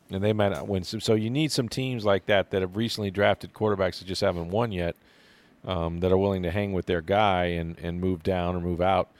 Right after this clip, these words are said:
The draft's an interesting thing, and it's always evolving, and we don't know, we don't know which quarterback's gonna come to the fore. Um, but, you know,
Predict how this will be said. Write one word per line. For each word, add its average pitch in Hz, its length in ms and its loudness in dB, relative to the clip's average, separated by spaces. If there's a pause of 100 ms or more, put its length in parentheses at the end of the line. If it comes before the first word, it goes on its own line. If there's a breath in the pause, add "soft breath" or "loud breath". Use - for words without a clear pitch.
(760 soft breath)
The 139 120 -2
draft's 147 320 6
an 131 80 0
interesting 120 320 0
thing, 117 300 2
and 101 80 0
it's 95 100 -2
always 113 300 6
evolving, 98 480 6
and 92 100 -2
we 104 80 0
don't 107 160 0
know, 98 320 2 (100)
we 113 120 -4
don't 104 100 0
know 101 100 2
which 104 220 2
quarterback's 101 460 2
gonna 95 180 -4
come 104 240 -4
to 95 100 0
the 85 120 -2
fore. 98 500 2 (220)
Um, 87 640 -4
but, 101 180 4 (640 soft breath)
you 110 100 -4
know, 85 240 -2